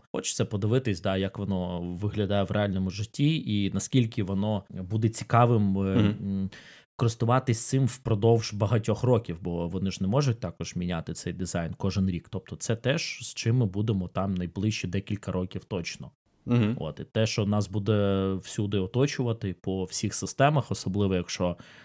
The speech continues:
Speaker 1: ну, ми знаходимось в цій Apple екосистемі, то всюди в нас буде ось це прозоре
Speaker 2: Liquid,
Speaker 1: якесь там
Speaker 2: Liquid Glass.
Speaker 1: скло.
Speaker 2: Чувак,
Speaker 1: Лі-, Liquid,
Speaker 2: е,
Speaker 1: ага.
Speaker 2: тебе так, я зараз не кажу ні про кого конкретного, зовсім, ну, щоб, тому що нас слухають деякі мої родичі,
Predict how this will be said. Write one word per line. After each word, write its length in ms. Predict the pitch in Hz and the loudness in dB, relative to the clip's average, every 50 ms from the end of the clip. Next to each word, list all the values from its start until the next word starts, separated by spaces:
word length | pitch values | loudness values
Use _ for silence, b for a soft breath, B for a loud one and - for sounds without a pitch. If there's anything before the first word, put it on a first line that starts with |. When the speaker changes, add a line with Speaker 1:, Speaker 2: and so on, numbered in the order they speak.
| B B B _ _ | B B B _ _
Speaker 1:
ну, 100 | 98 98 | -2 0
ми 100 | 95 98 | 0 2
знаходимось 800 | 98 101 101 101 - - 104 98 92 98 90 90 87 - - - | 2 2 0 0 2 2 2 2 2 0 0 0 -2 -4 -8 -14
в 60 | - | -12
цій 320 | - - 95 85 - - - | -6 -4 -4 -4 -4 -4 -4
Apple 280 | 101 101 - 101 92 92 | -4 -4 -4 -4 -4 -4
екосистемі, 720 | 95 - - 107 - - 98 - - 139 175 190 170 123 | -4 -4 -6 -6 -4 -6 -8 -2 -2 0 2 2 2 0
то 220 | 110 - 110 113 117 | 0 -2 -4 -2 -2
всюди 480 | 110 - - - - - 127 120 120 | -4 -6 -10 -6 0 2 2 4 4
в 80 | 113 104 | 2 2
нас 180 | 104 101 95 95 | 2 0 -2 -2
буде 260 | 98 101 101 101 98 | -4 -4 -4 -2 -4
ось 180 | 87 90 - | -4 -4 -8
це 300 | - - - 98 98 92 87 87 _ _ _ _ _ _ _ _ _ _ _ _ _ _ _ _ - - - - | -10 -8 -6 -6 -4 -6 -6 -10 _ _ _ _ _ _ _ _ _ _ _ _ _ _ _ _ -20 -20 -8 -2
прозоре 420 | - 113 104 95 107 104 104 101 | 0 0 2 4 2 2 2 0
Speaker 2:
Liquid, 20 | |
Speaker 1:
якесь 300 | 90 87 - - 92 92 | -2 -2 -2 -4 -4 -2
там 80 | 87 85 | 0 0
Speaker 2:
Liquid 380 | 82 82 78 78 85 82 80 85 | 0 0 -2 -2 -4 -4 -2 -2
Glass. 220 | 82 80 78 76 82 | 0 2 2 2 2
Speaker 1:
скло. 320 | - 104 95 92 98 101 - | 0 -6 -4 -4 -6 -6 0
Speaker 2:
Чувак, 200 | - 113 95 101 | 4 6 6 6
Speaker 1:
Лі-, 160 | 113 131 - | 6 2 4
Liquid, 520 | 143 123 127 - - 117 107 95 - - 92 | 4 2 2 2 0 -2 -2 -2 0 2 4
Speaker 2:
е, 180 | 90 90 90 - | 4 4 4 2
Speaker 1:
ага. 100 | 95 90 | -2 2
Speaker 2:
тебе 180 | 104 104 104 95 | 6 6 8 8
так, 120 | 92 - - - - | 8 4 2 -6 -2
я 260 | 98 95 107 123 123 | 4 6 8 8 8
зараз 380 | 98 104 120 131 127 113 - - | 8 8 8 8 8 4 4 0
не 100 | 101 98 | 0 4
кажу 300 | - 107 92 107 101 92 | 4 2 4 4 2 4
ні 120 | 87 87 | 4 2
про 180 | 78 - - - | 2 0 0 4
кого 240 | - 92 80 78 | 6 4 4 4
конкретного, 640 | - 87 82 78 - - 147 143 - 82 73 71 76 - - - _ _ _ - - 92 87 - | 2 0 -4 2 4 4 4 4 2 -2 -2 -2 -4 -8 -12 -20 _ _ _ -12 -10 -10 -6 -4
зовсім, 500 | 101 92 104 - 98 - - - 78 76 92 | 2 6 6 6 6 4 -2 -6 -6 -2 -2
ну, 80 | 101 | -2
щоб, 220 | 90 - 101 - - | 0 0 0 -2 2
тому 140 | - 104 95 | 0 0 2
що 120 | - 104 | 2 4
нас 180 | 92 90 82 - | 2 2 2 2
слухають 420 | - 98 85 - - 73 73 76 73 | 0 0 0 0 0 -4 -4 0 2
деякі 320 | 76 76 73 71 - 80 | 2 2 2 0 -2 -2
мої 160 | 76 76 76 | 0 0 2
родичі, 440 | 76 95 135 135 107 - - - - | 2 2 2 2 0 -2 -4 -8 -10